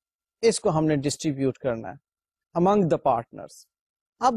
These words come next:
جی، یہ جو نائنٹین تھاؤزینڈ روپیز کا profit ہے، یہ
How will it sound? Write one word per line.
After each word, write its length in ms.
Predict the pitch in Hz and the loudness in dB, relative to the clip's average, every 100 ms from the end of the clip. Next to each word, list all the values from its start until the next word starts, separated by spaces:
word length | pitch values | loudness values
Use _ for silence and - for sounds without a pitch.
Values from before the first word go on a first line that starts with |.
| 214 | 2
جی، 80 | 294 | 2
یہ 100 | 277 | 2
جو 120 | 277 | 2
نائنٹین 680 | 185 165 214 214 254 294 285 | 4 2 0 0 0 0 0
تھاؤزینڈ 440 | 220 208 202 247 202 | 0 0 2 0 0
روپیز 480 | 185 208 247 233 - | -2 0 0 0 -2
کا 200 | 147 175 - | 0 0 0
profit 440 | 185 190 - - | -2 -2 -4 -6
ہے، 160 | 143 135 240 _ _ _ _ _ _ _ | -6 -4 -6 _ _ _ _ _ _ _
یہ 100 | - | -6